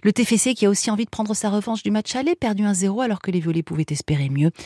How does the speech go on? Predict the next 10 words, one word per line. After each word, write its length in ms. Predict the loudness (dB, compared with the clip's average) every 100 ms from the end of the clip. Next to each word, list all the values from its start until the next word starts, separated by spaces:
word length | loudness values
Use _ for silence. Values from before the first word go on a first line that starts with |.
| -14
En 100 | -8
tout 140 | -6 -2
cas, 140 | -2 -2
ça 220 | -2 0 2
motive 500 | 2 4 6 6 4
le 80 |
défenseur 480 | 2 2 0 0 -2
toulousain, 400 | -2 -2 0 0 -2 -12 -6
Logan 320 | 2 4 4 0
Costa. 320 | -2 -4